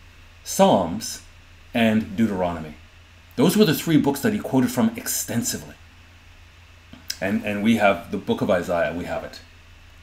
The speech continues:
And it's, it's preserved in its entirety. And look what David says about God's word, that he has magnified his word even above his own name. God is God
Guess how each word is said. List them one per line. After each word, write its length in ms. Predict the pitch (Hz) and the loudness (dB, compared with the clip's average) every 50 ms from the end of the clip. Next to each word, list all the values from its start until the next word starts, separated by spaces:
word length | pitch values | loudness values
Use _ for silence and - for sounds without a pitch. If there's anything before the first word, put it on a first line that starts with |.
| - - - | -20 -14 -12
And 120 | 90 90 | -10 -10
it's, 120 | 87 - | -6 -6
it's 280 | 104 104 - 95 - - | -6 -6 -6 -8 -10 -12
preserved 500 | - - 95 82 101 107 110 110 - - | -10 -10 -6 0 2 2 4 4 4 4
in 60 | 127 | 4
its 120 | 123 123 135 | 4 6 4
entirety. 480 | 127 - 101 92 82 80 80 - 87 | 2 2 2 0 -2 -2 -4 -6 -6
And 200 | 85 95 98 101 | -6 -4 -2 -2
look 180 | 127 131 - - | -2 -2 0 0
what 180 | 185 104 - | -2 -2 -2
David 360 | - 107 107 110 98 104 - - | -2 0 0 0 0 -2 -6 -8
says 580 | - - 113 107 87 80 78 78 - - - - - - | -4 -2 0 0 0 0 -2 -6 -10 -12 -16 -18 -14 -12
about 480 | - 82 - 87 82 82 82 78 - - | -12 -8 -4 -2 -2 -2 -2 -4 -6 -6
God's 280 | 90 82 82 80 80 | -4 -4 -4 -4 -2
word, 320 | 92 123 143 120 - - - - - - - - - - - - - - | -2 -2 -2 -2 -4 -6 -12 -18 -20 -20 -20 -20 -20 -20 -20 -20 -8 -2
that 180 | - 101 101 - | 0 0 0 2
he 160 | 117 110 95 | 2 0 2
has 260 | 98 104 92 82 - | 2 0 0 0 -2
magnified 840 | 85 90 92 95 110 131 151 147 170 160 160 - 151 139 143 143 139 | -4 -4 0 2 4 4 4 2 0 -2 -2 2 2 2 2 2 0
his 160 | 110 92 92 | -2 -4 -2
word 440 | 90 110 117 101 80 76 78 76 - - - - - - - - | -2 -2 -2 -2 -2 -4 -6 -8 -10 -16 -20 -20 -20 -20 -8 2
even 300 | - 202 220 180 190 165 | 6 8 8 8 8 4
above 320 | 147 - - 123 120 117 - | 2 4 4 4 2 2 0
his 160 | 113 98 98 | -4 -6 -6
own 220 | 95 90 90 87 | -6 -8 -8 -8
name. 280 | 85 80 80 78 73 73 - - - - - - - - - - - - - - - - - - | -8 -10 -10 -12 -14 -16 -20 -20 -20 -20 -20 -20 -20 -20 -20 -20 -20 -20 -20 -20 -20 -20 -2 4
God 300 | - 139 165 190 202 180 | 8 8 10 10 8 6
is 140 | 151 - - | 4 2 4
God 540 | - 135 135 123 101 90 85 82 87 - | 8 8 10 10 10 8 4 2 0 -4